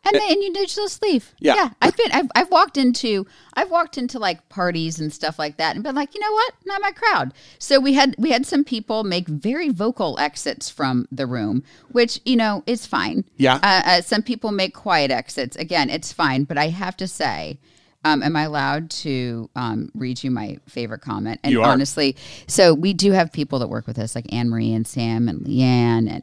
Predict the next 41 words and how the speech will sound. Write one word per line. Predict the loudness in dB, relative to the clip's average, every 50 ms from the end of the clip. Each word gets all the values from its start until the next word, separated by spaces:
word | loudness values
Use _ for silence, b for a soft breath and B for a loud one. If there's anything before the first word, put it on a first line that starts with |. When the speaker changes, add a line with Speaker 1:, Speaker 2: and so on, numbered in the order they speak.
| b b b b b -2
Speaker 1:
and, | -2 -2 0 0 0 2
and | 2 4 4 6
they're | 4 4
always | 4 4 4 4 2 2 4 4
like, | 4 4 4 4
"You | 2 4
know | 4 4 4
what? | 4 4 2 2
Don't, | 2 0 0 0 -2 -2 -4 -4
don't | -2 -2 -2 -2 -2 -2
focus | -2 -2 -2 -2 -2 0
on | 0 2 2
negative | 2 2 2 0 -2 -2 -2
stuff." | -2 -2 -4 -2 -4
But | -6 -4 -2
there | -2 -2 0
was | 0 0 0 2
a | 2 2 0
comment | 0 -4 -2 0 4 6 6 4 4 0 -4
that | -6 -4 -2
was | -2 0 0
so | 0 0 2 2 2 2 2
funny | 0 0 0 2 2 2 0 0 -2 -4 -6 b b b b b b b b b b -10
that | -4 0 2 2 4 2 0 0
it, | -2 -4 -4 -4 -6 -2 -2
every | 0 0 0 -4
time, | -6 -6 -8 -8
it | -6 -6
just, | -6 -8 -8 -10
it | -12 -10 -6
brings | -4 -4 -4 -4 -6
me | -8
such | -8 -8 -8 -8 -8 -8 -10
joy. | -10 -10 -10 -10 -12 -12
Hold | -12 -12 -10
on, | -10 -10 -10
I | -8
have | -8 -10 -10 -12
to | -12
get | -12 -12 -12 -12
it. | -12 -14 -16 _ -20